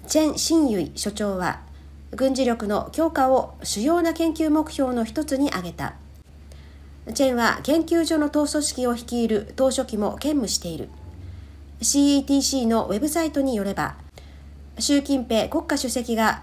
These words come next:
トップを兼務する党中央軍事委員会も、他の軍事機関とともにこんな祝賀メッセージを送って称賛した。軍需産業における主要な責任を堅持し、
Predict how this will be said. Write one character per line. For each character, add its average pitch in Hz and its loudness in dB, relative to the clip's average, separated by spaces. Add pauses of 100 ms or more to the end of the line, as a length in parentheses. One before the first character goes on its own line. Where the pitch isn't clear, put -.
(120)
ト 285 2
ッ - 4
プ 240 0
を 208 2
兼 247 0
務 285 4
す 254 -2
る 226 0 (440)
党 294 4
中 302 0
央 320 4
軍 311 2
事 311 0
委 302 4
員 294 2
会 208 -4
も、 - -6 (560)
他 254 -2
の 214 2
軍 277 2
事 294 -2
機 - -14
関 247 2
と 226 -4
と 208 -4
も 214 -2
に 208 0 (160)
こ 302 0
ん 311 4
な 320 0
祝 320 -2
賀 311 2
メ 311 2
ッ 294 2
セ 277 0
ー - 0
ジ 262 0
を 202 2
送 285 -4
っ - -4
て 262 0
称 262 0
賛 196 -4
し - -4
た。 139 -6 (1120)
軍 277 2
需 269 2
産 262 2
業 233 2
に 226 4
お 214 0
け 214 -4
る 202 0
主 202 -4
要 302 2
な 320 0
責 302 -2
任 277 2
を 269 2
堅 285 -2
持 185 -6
し、 - -6